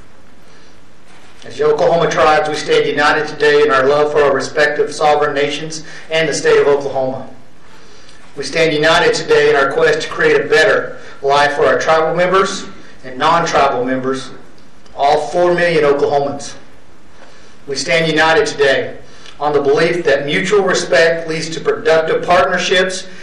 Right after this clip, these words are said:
and benefits this, to the state of Oklahoma and our sovereign nations. We stand united today, disheartened that Governor Stitt's dispute has damaged the spirit of cooperation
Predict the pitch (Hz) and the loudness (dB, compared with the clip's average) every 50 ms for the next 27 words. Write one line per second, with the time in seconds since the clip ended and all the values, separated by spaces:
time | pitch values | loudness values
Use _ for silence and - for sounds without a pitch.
0 | - - - 143 - - 151 175 180 165 - - 156 147 - - - - - - | -14 -10 -10 -8 -4 -2 0 2 2 2 2 2 2 4 4 2 0 -4 -6 -6
1 | - - - - - - - 139 131 - - - - 175 156 135 131 - - 165 | -8 -10 -14 -16 -16 -10 -6 -6 -6 -6 -6 -8 -6 -6 -4 -4 -4 -2 2 4
2 | 165 165 165 175 175 175 170 156 139 - 175 175 170 175 180 185 190 - - - | 4 4 6 6 4 4 4 2 2 4 4 4 4 4 2 2 0 -2 -8 -10
3 | - - - - 143 143 139 139 - - 151 151 151 147 151 147 143 143 143 143 | -12 -14 -8 -4 0 0 2 2 2 2 4 4 4 4 2 2 2 2 2 2
4 | 147 139 - - - - - - - - - - - - - - - - - - | 0 -4 -8 -10 -12 -12 -12 -12 -14 -16 -16 -16 -16 -16 -16 -16 -16 -14 -14 -14
5 | - - - 135 131 131 - 160 160 160 165 160 160 160 160 160 160 160 160 - | -14 -12 -12 -10 -8 -6 -2 0 0 2 0 0 2 2 2 2 2 0 -2 -4
6 | - 165 170 170 170 170 170 170 - - - - - - - - - - - 143 | -2 0 2 4 4 4 2 0 -4 -8 -12 -14 -16 -16 -16 -16 -16 -14 -2 -2
7 | 143 139 143 - - 190 190 190 185 147 143 135 135 139 135 135 - 147 156 160 | -2 -2 -2 -2 2 2 4 4 2 0 -2 -2 0 0 -2 0 2 2 2 2
8 | 175 175 170 170 - - - - 180 175 180 180 175 - 143 - - - - 180 | 2 2 0 0 -2 -4 -4 -2 -2 0 0 -2 -4 -6 -4 -4 -4 -4 -4 -4
9 | 180 180 180 175 160 143 - - 151 160 165 160 156 - - - - - - - | -2 -2 -2 -2 -4 -4 -2 0 0 0 2 2 0 -2 -2 -6 -10 -12 -14 -16
10 | - - - - - - - - 175 175 170 170 175 - 165 170 165 160 160 165 | -16 -16 -12 -10 -10 -10 -8 -4 0 2 2 4 4 4 2 2 2 2 4 4
11 | 160 160 208 - - - - - - 208 202 214 214 - - | 4 4 4 4 6 6 4 4 2 0 0 -2 -4 -6 -10